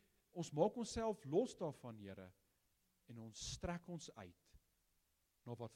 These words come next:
voor ons is, naamlik U en U mooi beloftes vir ons as mens en vir ons as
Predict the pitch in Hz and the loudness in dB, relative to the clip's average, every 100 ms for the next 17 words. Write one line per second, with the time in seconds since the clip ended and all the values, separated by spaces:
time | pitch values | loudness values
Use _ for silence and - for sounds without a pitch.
0 | - - 113 101 92 - 82 85 - - | -12 -6 -4 -6 -12 -16 -20 -20 -20 -20
1 | - _ _ _ _ _ _ 113 123 135 | -20 _ _ _ _ _ _ -6 -4 -2
2 | 127 151 156 104 - - _ _ _ _ | -4 -6 -8 -8 -16 -20 _ _ _ _
3 | _ _ _ _ - 101 151 151 135 143 | _ _ _ _ -18 -12 -6 -4 2 2
4 | 147 139 110 101 - 90 - 98 117 120 | 2 0 -2 -4 -12 -18 -16 -14 -12 -12
5 | 123 123 110 95 90 - _ _ _ _ | -12 -14 -14 -16 -16 -20 _ _ _ _
6 | _ _ _ _ - 110 110 104 101 95 | _ _ _ _ -18 -16 -14 -12 -12 -12
7 | - 85 - | -16 -18 -18